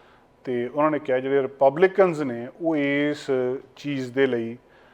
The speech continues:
ਅ, ਸਿੱਧੇ-ਸਿੱਧੇ ਰੂਪ ਦੇ ਵਿੱਚ ਜ਼ਿੰਮੇਵਾਰ ਨੇ। ਵਾਈਡਰ, ਜਿਹੜੇ ਵਾਇਰਲ ਵੀਡੀਓ ਕਲਿੱਪ ਹੋਏ ਆ ਉਹ ਦਿਖਦੇ ਆ ਕਿ ਬਾਈਡਨ ਇਕਿਆਸੀ ਸਾਲਾਂ ਦੇ ਕਨਫਿਊਜ਼ ਨਜ਼ਰ ਆ ਰਹੇ ਆ, ਜਾਂ ਇੱਦਾਂ ਕਹਿ ਲਓ ਕਿ ਉਹ ਇੱਧਰ-ਉੱਧਰ ਘੁੰਮ ਰਹੇ ਆ। ਅ, ਪਰ ਵਾਈਟ ਹਾਊਸ ਕਹਿੰਦਾ ਆ ਕਿ ਉਹ,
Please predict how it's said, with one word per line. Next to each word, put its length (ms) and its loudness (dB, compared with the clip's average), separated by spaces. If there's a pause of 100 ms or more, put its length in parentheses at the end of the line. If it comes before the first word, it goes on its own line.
(240)
ਅ, 40 -6
ਸਿੱਧੇ-ਸਿੱਧੇ 520 -2
ਰੂਪ 260 -2
ਦੇ 80 -4
ਵਿੱਚ 260 -8
ਜ਼ਿੰਮੇਵਾਰ 500 -4
ਨੇ। 100 -14
ਵਾਈਡਰ, 640 2
ਜਿਹੜੇ 220 -6
ਵਾਇਰਲ 480 4
ਵੀਡੀਓ 340 -4
ਕਲਿੱਪ 380 -6
ਹੋਏ 200 -2
ਆ 60 0
ਉਹ 120 -4
ਦਿਖਦੇ 380 -4
ਆ 60 0
ਕਿ 120 -8
ਬਾਈਡਨ 320 -6
ਇਕਿਆਸੀ 420 -10
ਸਾਲਾਂ 300 -4
ਦੇ 120 -4 (440)
ਕਨਫਿਊਜ਼ 500 4
ਨਜ਼ਰ 280 6
ਆ 140 2
ਰਹੇ 140 -4
ਆ, 40 -10 (720)
ਜਾਂ 200 6
ਇੱਦਾਂ 200 2
ਕਹਿ 160 4
ਲਓ 180 4
ਕਿ 160 -6
ਉਹ 420 2
ਇੱਧਰ-ਉੱਧਰ 400 -2 (140)
ਘੁੰਮ 160 0
ਰਹੇ 260 4
ਆ। 100 -2
ਅ, 680 -8
ਪਰ 180 2
ਵਾਈਟ 320 4
ਹਾਊਸ 220 2
ਕਹਿੰਦਾ 560 4
ਆ 80 2
ਕਿ 540 -6 (180)
ਉਹ, 400 2